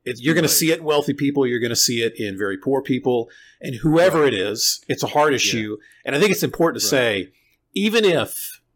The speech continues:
Speaker 1: listener, you get that thing that you really think you want, you take it, you do whatever, somehow you acquire it. Just
Speaker 2: Mm-hmm.
Speaker 1: like the black cats, it does not satisfy. It's over.
Speaker 2: It'll just burn up in the street.
Speaker 1: Yeah,
Speaker 2: Yeah.
Speaker 1: it'll burn
Speaker 2: Yeah.
Speaker 1: up,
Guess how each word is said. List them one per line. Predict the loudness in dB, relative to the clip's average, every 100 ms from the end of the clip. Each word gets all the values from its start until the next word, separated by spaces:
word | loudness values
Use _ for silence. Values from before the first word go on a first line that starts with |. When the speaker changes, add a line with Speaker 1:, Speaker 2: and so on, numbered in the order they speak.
| _
Speaker 1:
listener, | -6 -4 -4 -6
you | -8 -8
get | -2 -2 0
that | 0 0
thing | -2 -2
that | -4
you | -4 -2
really | 0 0 0 0
think | -4 -4 -2
you | -2
want, | -2 -4 -6 -12 -20 _ _ _ _ _ _ -18
you | -8
take | -2 0 0
it, | -6 _ _ -10
you | -2
do | 0
whatever, | 2 2 0 -4
somehow | -2 -2 0 0
you | -2 -2 -2
acquire | 0 0 2 0 -2
it. | -8 -12 _ _ _ _ _ _ _ _ _ _
Just | -2 0
Speaker 2:
Mm-hmm. | 2
Speaker 1:
like | 2 2
the | 2
black | 2 2 0
cats, | -4 -4 0 0 0 -4 _ _ _ _ _ _ _ _
it | -4
does | -4 -2
not | 0 2
satisfy. | 2 2 0 -2 -6 -8 -6
It's | -2 2
over. | 4 2
Speaker 2:
It'll | 0
just | -4 -10 -6
burn | -4 -2
up | -2 -2
in | -4
the | -4
street. | -6 -6 -10 -2
Speaker 1:
Yeah, | 0
Speaker 2:
Yeah. | 2 0 0
Speaker 1:
it'll | 0 2
burn | 2 4
Speaker 2:
Yeah. | 4
Speaker 1:
up, | 2